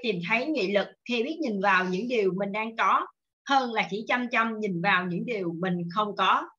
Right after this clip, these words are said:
những điều mình không còn nữa. Thái độ đó giúp khơi dậy những khả năng còn tiềm ẩn và vận dụng năng lực đó một cách tốt nhất. Khi sống với khát vọng cháy bỏng, những trở ngại sẽ không còn quá khó khăn nữa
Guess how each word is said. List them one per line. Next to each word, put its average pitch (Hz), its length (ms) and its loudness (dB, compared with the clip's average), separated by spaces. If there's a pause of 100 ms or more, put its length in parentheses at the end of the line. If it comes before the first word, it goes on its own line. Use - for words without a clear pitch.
(480)
những 247 220 -2
điều 220 200 2
mình 185 240 -2
không 226 220 -2
còn 175 240 2
nữa. - 300 -6 (920)
Thái 285 180 2
độ 185 180 0
đó 202 320 6
giúp 381 100 2 (100)
khơi 220 180 0
dậy 185 260 0
những 185 180 -2
khả 226 140 0
năng 214 300 -2
còn 190 240 2
tiềm 175 160 0
ẩn 165 260 -4 (460)
và 226 220 6
vận 190 180 0
dụng 180 200 0
năng 214 180 0
lực 190 180 -2 (180)
đó 214 320 4
một - 200 -8
cách 269 140 -4 (360)
tốt 277 220 -2
nhất. 349 180 0 (2000)
Khi 254 140 0
sống 247 320 0
với 294 120 4
khát 339 240 0
vọng 175 240 2
cháy 247 220 0
bỏng, 185 240 0 (380)
những 226 220 2
trở 208 160 2
ngại 175 300 0
sẽ 208 140 -6
không 226 260 -2
còn 175 260 0
quá 180 120 -2
khó 285 200 0
khăn 214 280 -4
nữa 156 280 -6